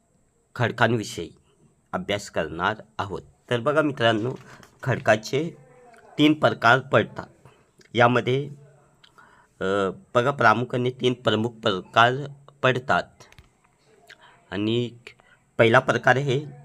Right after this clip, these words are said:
अग्निजन्य खडक. या अग्निजन्य खडकालाच अग्नीच खडक किंवा म्हणतात, बरोबर? तसेच बघा, गालाचे खडक, गालाचे खडक किंवा स्तरित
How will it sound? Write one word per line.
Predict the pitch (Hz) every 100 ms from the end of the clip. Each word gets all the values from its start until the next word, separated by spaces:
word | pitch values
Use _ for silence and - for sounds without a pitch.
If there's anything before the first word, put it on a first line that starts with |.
| - -
अग्निजन्य | 117 110 127 113 - 120 113 120 131
खडक. | 147 - - - _ _ _ _ _ _ -
या | 107 - -
अग्निजन्य | 117 123 127 131 123 127 -
खडकालाच | 123 - 117 117 123 127 - - _ _
अग्नीच | 123 120 131 147 -
खडक | - 147 131 - -
किंवा | 117 110 135 165 - - - - - - 104
म्हणतात, | 110 113 107 - 85 73
बरोबर? | 131 147 - - - - - - - - - - - - - - - - - - 127
तसेच | 131 151 143
बघा, | - 131 110 156 - - - - - 95
गालाचे | 113 110 120 - 123
खडक, | 143 95 - - - - - - - - - - - - 95
गालाचे | 98 104 - 127 151 - - -
खडक | - 123 95 - -
किंवा | 98 101
स्तरित | 117 - 131 117 135 - -